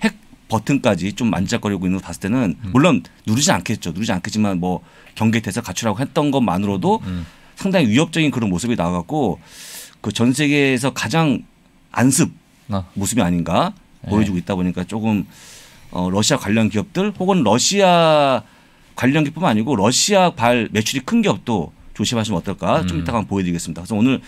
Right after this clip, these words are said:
Speaker 1: 주제가 있는데요. 두 가지입니다. 두 가지.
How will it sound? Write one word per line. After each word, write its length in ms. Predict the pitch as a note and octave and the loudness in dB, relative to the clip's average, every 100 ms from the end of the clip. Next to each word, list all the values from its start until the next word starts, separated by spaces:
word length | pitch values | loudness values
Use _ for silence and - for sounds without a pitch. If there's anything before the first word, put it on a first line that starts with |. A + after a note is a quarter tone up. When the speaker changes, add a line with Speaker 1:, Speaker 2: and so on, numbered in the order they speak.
| - - - | -20 -20 -12
Speaker 1:
주제가 300 | - C3+ F3 | -4 0 2
있는데요. 440 | A#2+ G#2+ E3 C#3 - - _ _ - _ _ - - | 4 4 2 0 -4 -20 _ _ -20 _ _ -20 -10
두 100 | - | 0
가지입니다. 360 | C3 D#3 A2+ F2+ | 2 4 2 0
두 120 | F#2+ | -4
가지. 340 | F2+ F2 D3+ | -4 -2 -4